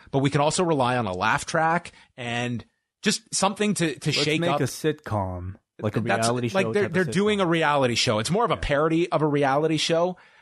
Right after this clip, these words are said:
Speaker 1: but it's, it was very unfunny on Tuesday night, save for Johnny Swinger, who is a really great character and, and works in that environment. But I'm not kidding, Wei. We had,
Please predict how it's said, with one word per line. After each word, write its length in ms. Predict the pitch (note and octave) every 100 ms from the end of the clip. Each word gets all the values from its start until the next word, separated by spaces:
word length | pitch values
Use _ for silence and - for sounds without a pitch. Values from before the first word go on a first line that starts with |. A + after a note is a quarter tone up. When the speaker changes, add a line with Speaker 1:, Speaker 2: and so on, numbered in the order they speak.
| _ D#3
Speaker 1:
but 160 | D3
it's, 300 | F3 D#3+ - - _ _ -
it 80 | G#3+
was 160 | F#3
very 320 | A#2 C#3 D3
unfunny 720 | C3+ B2 C#3 - A2+ A#2+ C#3+ -
on 160 | C3 B2
Tuesday 400 | - C#3 C#3 C3
night, 280 | B2 C#3+ -
save 380 | - C3+ D3+
for 440 | - D3 C3 A#2+ G#2 _ _ -
Johnny 280 | D#3+ D#3
Swinger, 500 | C#3+ - B2 B2+ D3
who 180 | A2 B2
is 200 | A#2+ - E3
a 80 |
really 360 | C3 B2+ D3 C#3
great 340 | B2 A2 G#2+
character 640 | - A#2 G#2+ G#2 - B2 B2
and, 200 | C3+ A2+
and 200 | A2+ G#2
works 420 | A2 A2+ - - - _
in 140 | C#3+ C3
that 180 | C3
environment. 580 | C3 G#2+ G2+ A#2+ C#3 C3+
But 160 | F3 G#2+
I'm 120 | F3 G#3+
not 200 | E3 -
kidding, 240 | B2 C3
Wei. 260 | C#3+ D#3+ E3 _ _ _ _
We 180 | C3 F#3
had, 320 | F#3+ F#3 F3+